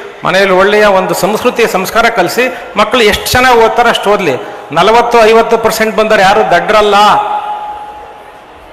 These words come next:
ನಲವತ್ತು, ಐವತ್ತು ಪರ್ಸೆಂಟ್ ಯಾರು ದಡ್ರಲ್ಲ. ನನ್ನ, ನನ್ನ ಹತ್ರ ಬರ್ತಾ ಇರ್ತಾರೆ ಭಾಳ ಜನ. ನಾನು ಒಂದು, ಒಂದು ಸಣ್ಣ ಉದಾಹರಣೆ ಹೇಳ್ತೀನಿ. ನಮ್ಮ ಗುರುಗಳು ಇವ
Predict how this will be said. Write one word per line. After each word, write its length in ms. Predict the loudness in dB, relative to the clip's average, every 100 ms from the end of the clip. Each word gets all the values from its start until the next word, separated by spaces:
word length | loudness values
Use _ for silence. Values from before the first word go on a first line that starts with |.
| -20 -4
ನಲವತ್ತು, 360 | 0 2 2 2
ಐವತ್ತು 280 | 2 0 -4
ಪರ್ಸೆಂಟ್ 300 | -4 0 2
ಯಾರು 240 | 2 2
ದಡ್ರಲ್ಲ. 320 | 0 0 0
ನನ್ನ, 280 | 0 -2 0
ನನ್ನ 140 | 0
ಹತ್ರ 160 | 0 0
ಬರ್ತಾ 300 | 0 0 0
ಇರ್ತಾರೆ 240 | 0 0
ಭಾಳ 220 | 2 2 2
ಜನ. 180 | 0 -2 -4 -12 -18 -8
ನಾನು 160 | -2 0
ಒಂದು, 320 | 0 0 -2
ಒಂದು 400 | -2 -2 -2 -2
ಸಣ್ಣ 280 | -2 -4 -2
ಉದಾಹರಣೆ 400 | 0 2 2 2
ಹೇಳ್ತೀನಿ. 720 | 2 0 -2 -4 -2 -4 -8 -18 -20 -20 -14 -6
ನಮ್ಮ 380 | 0 0 0
ಗುರುಗಳು 380 | 2 4 4 4
ಇವ 160 | 4